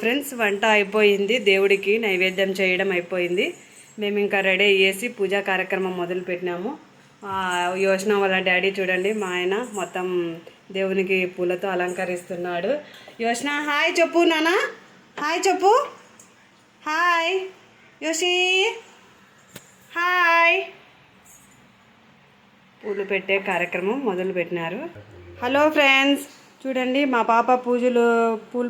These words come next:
పెట్టడం మొదలు పెట్టినప్పటి నుంచి వాళ్ళ డాడీ మీద ఉంది, దిగనే దిగదు. పూజ చేయడానికి ఇబ్బంది అవుతుంది అంటే వినుకోకుండా. చూడండి వాళ్ళ డాడీ చేస్తున్న ప్రతి పనిలోనూ మధ్యలో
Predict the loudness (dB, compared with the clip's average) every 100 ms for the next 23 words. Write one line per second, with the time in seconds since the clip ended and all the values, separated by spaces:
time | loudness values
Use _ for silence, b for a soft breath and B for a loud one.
0 | -4 -2 -2 -2 0 0 0 -2 -2 -2
1 | -2 -4 -4 -2 -2 -2 -6 -6 B B
2 | B -6 -2 0 2 4 4 2 2 0
3 | -2 -2 -6 -4 -2 -2 -2 0 2 2
4 | 0 -2 0 2 2 2 2 2 2 -2
5 | -2 -2 -2 -2 0 -2 -2 -2 0 0
6 | 0 -2 -2 -2 -4 -4 -2 -2 -2 B
7 | B B B _ -8 -6 -4 -2 0 0
8 | 0 2 2 2 0 -2 -2 -4 -2 -2
9 | -2 -2 -2 -2 -2 -2 -4 -6 -8 -6
10 | -6 -4 -4